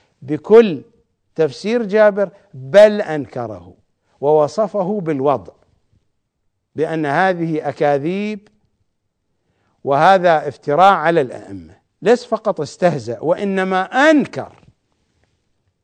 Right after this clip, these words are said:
وأيضًا استهزأ بجابر وضعفه. ماذا تقولون؟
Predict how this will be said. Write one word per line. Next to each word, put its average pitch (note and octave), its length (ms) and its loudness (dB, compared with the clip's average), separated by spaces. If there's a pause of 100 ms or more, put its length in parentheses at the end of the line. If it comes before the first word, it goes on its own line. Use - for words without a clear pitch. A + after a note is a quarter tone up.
(800)
وأيضًا A3 640 0 (960)
استهزأ F3+ 720 -6
بجابر A#2 580 -10 (1200)
وضعفه. C3+ 640 -4 (2000)
ماذا D#3+ 260 -4
تقولون؟ A#2 500 -16